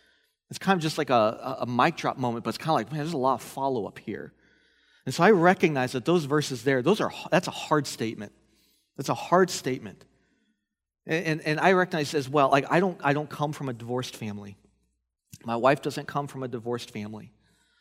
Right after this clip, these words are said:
So, so I personally have, have never experienced the, the pain that divorce brings.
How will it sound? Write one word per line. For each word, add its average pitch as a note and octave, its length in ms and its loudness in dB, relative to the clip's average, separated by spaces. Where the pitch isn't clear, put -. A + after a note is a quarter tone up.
So, D#3+ 180 2
so D3+ 160 2
I C3+ 60 4
personally F3+ 480 0
have, C#3 320 0
have C3+ 160 -6
never D3 180 0
experienced - 1040 -2
the, B2 80 -4
the B2 120 -6
pain C#3 480 -4
that G#2+ 160 -8
divorce A#2 360 -6
brings. - 560 -14